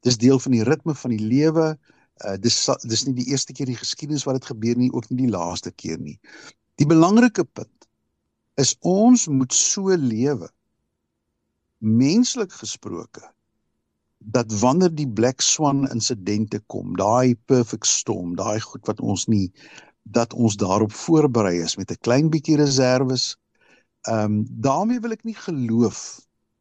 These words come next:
uit die vergelyking haal nie.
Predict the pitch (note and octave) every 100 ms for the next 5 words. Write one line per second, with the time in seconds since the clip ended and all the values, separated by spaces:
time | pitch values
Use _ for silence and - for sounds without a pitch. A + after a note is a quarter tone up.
0 | _ _ - C3+ A#2+ - - G#2 G#2 F#2
1 | A2 G#2 A2+ - G2 F#2+ - G2 E2 D2+
2 | D2 C#2 -